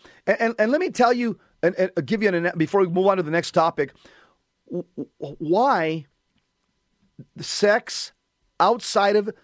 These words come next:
the s-, the, the, the monogamous man and woman sacramental union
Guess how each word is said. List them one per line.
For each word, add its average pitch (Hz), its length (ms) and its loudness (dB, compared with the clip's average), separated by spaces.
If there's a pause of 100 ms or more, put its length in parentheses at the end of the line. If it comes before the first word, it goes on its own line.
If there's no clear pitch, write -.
(400)
the 165 80 2
s-, - 260 -6
the, 143 240 -2
the, 147 380 0
the 147 160 -2
monogamous 180 640 0
man 175 400 0
and 254 220 -2
woman 170 480 -2 (520)
sacramental 226 1000 0
union 170 680 -2